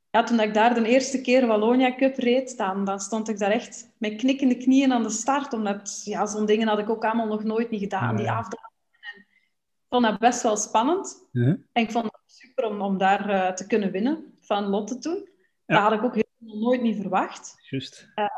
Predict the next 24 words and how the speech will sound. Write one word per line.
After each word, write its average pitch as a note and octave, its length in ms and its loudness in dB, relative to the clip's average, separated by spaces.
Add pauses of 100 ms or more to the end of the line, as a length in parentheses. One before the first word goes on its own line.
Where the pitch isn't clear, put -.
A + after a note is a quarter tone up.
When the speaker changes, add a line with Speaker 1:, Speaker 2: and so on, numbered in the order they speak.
(180)
Speaker 2:
Dat G2 100 -18
weet G#3+ 220 -14
ik. G#3+ 80 -4
Speaker 1:
en A#3 140 6
daar A3 340 6
dan G#3+ 120 -4
B F#3 220 -2
K - 40 -6
rijden, A#3 560 4
ja, F#3 140 0
dat F3+ 100 0
was F3+ 160 -4
helemaal F3+ 720 -4
fantastisch. F3 840 -8
Dat F#3+ 160 -12
vond G3+ 180 -6
ik G3+ 60 -6
echt G#3 140 -10
een, G#3 180 -4
eh, F#3+ 280 -4 (360)
een G#3+ 120 -4
heel A#3+ 220 6
mooi G3+ 240 0
parcours. F#3 640 -6